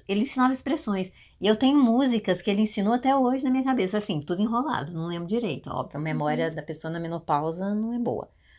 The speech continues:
Speaker 1: Mas, é, foi o melhor. Depois eu passei por outros, e, e teve um que eu fui até reprovada, que foi um ano que
Speaker 2: Ah,
Speaker 1: eu,
Speaker 2: é?
Speaker 1: que eu fui reprovada na escola, até em educação <laughs> física.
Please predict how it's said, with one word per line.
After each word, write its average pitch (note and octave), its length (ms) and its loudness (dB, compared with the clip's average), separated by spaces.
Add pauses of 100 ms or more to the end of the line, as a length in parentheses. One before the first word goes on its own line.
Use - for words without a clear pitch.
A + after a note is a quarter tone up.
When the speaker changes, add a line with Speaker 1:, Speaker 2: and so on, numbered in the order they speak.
(540)
Speaker 1:
Mas, G#3 720 4 (100)
é, F3+ 580 0 (120)
foi B3+ 240 4
o - 20 6
melhor. C4 340 4
Depois A#3+ 240 0
eu C#4 80 2
passei B3 280 4
por B3+ 160 0
outros, A#3+ 440 2
e, G3+ 280 -2
e F#3+ 80 -12
teve G#3+ 240 0
um A3 100 2
que G#3+ 80 0
eu G#3 40 0
fui G3+ 120 -2
até A3 140 -2
reprovada, G#3 800 -2
que - 100 -20
foi F3+ 120 -6
um F3+ 120 -2
ano F3+ 120 -6
que G#3+ 60 -4
Speaker 2:
Ah, A3+ 100 2
Speaker 1:
eu, G#3 120 4
Speaker 2:
é? B3 80 2
Speaker 1:
que A#3 60 2
eu G3+ 40 4
fui G3+ 140 0
reprovada F#3+ 520 2
na F#3+ 80 -2
escola, G3 440 4
até - 160 0
em A#3 80 2
educação C#4+ 500 -2
<laughs> - 80 -18
física. - 720 -12